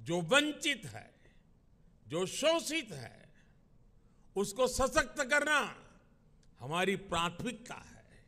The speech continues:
आज देश की जनता देख रही है कि एनडीए में कौन-कौन से दल हैं। एनडीए में जितने भी दल हैं,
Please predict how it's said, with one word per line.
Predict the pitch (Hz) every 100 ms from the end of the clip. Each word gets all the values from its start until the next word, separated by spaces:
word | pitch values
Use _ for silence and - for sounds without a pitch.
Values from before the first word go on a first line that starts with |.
| _ _ - - _ _ _ _ _ 131
आज | 147 151
देश | 107 147 185 190 -
की | 185
जनता | 147 170 190 180 196
देख | 156 175 208 214
रही | 214 208 233
है | 226 220 - - - - - - - - -
कि | 214 190
एनडीए | 214 247 254 269 269
में | 285 302 294 - - - - _ _ -
कौन-कौन | 247 302 311 294 320 320
से | 277 311
दल | 311 330
हैं। | 285 302 208 - - - - - _ - _ _ - _ _ 156
एनडीए | 185 214 214 226 220
में | 214 214 156
जितने | 175 214 226 254 320
भी | 339 320
दल | 294 285
हैं, | 214 202 117 - -